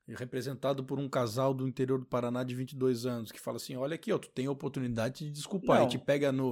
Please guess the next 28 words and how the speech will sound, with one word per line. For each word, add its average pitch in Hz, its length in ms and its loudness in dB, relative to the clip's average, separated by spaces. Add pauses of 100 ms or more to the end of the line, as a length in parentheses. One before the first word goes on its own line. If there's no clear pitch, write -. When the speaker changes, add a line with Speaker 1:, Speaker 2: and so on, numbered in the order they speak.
Speaker 2:
Então, 156 280 8
Speaker 1:
no 180 80 4
Speaker 2:
va-, - 60 4
Speaker 1:
contrapé, 156 500 10
Speaker 2:
va-, 127 60 0 (200)
vamos, 156 680 -2
vamos 131 280 0
falar, 143 320 6
vamos 131 200 2
fazer 139 220 2
o 139 60 0
seguinte. 139 420 -4 (120)
Speaker 1:
é, 151 100 4
é 156 40 6
um 170 160 8
risco 180 440 8
tu 202 160 2
ser 165 80 10
Speaker 2:
Esses 175 180 10
Speaker 1:
taxado 175 460 10
de 180 60 8
uma 196 100 10
Speaker 2:
caras, 175 120 8
Speaker 1:
coisa 196 240 12
que 214 140 6
tu 208 220 4
nem 202 200 8
sabia 196 460 6